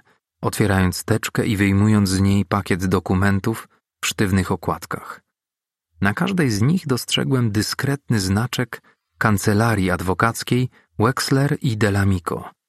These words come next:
która od kilkudziesięciu lat zajmowała się interesami rodziny. Ojciec,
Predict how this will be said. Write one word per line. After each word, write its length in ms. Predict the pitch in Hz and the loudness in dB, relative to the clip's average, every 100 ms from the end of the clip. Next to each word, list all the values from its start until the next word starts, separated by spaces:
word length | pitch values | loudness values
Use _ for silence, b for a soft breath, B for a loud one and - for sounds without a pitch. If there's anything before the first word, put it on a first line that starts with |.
| _ | _
która 220 | - 160 120 | 0 2 2
od 160 | 101 | 0
kilkudziesięciu 840 | - 151 - 113 104 - 139 - | -2 -2 0 0 0 2 0 2
lat 300 | 95 107 98 | 0 0 -2
zajmowała 680 | - 90 101 98 95 113 120 | 0 0 2 2 2 2 0
się 140 | 110 - | 0 -2
interesami 680 | 117 98 95 90 98 92 92 | -2 0 -2 -2 -2 -2 -2
rodziny. 540 | 90 87 85 - - _ _ _ _ - | -4 -6 -8 -10 -16 _ _ _ _ -4
Ojciec, 580 | 104 110 - 160 - | 0 0 -2 -4 -4